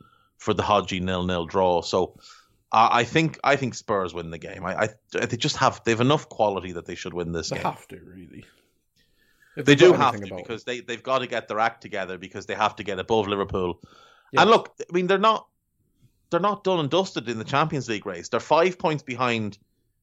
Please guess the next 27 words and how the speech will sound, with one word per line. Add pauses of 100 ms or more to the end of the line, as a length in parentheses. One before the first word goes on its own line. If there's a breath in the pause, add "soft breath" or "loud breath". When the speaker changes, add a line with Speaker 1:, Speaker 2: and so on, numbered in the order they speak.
(320)
Speaker 1:
uh,
Chelsea
with
a
game
in
hand.
If
they
beat
Villa
in
that
game
in
hand,
they're
only
two
points (520 soft breath)
off
the
top
four. (560)
And (1040)
Leicester
are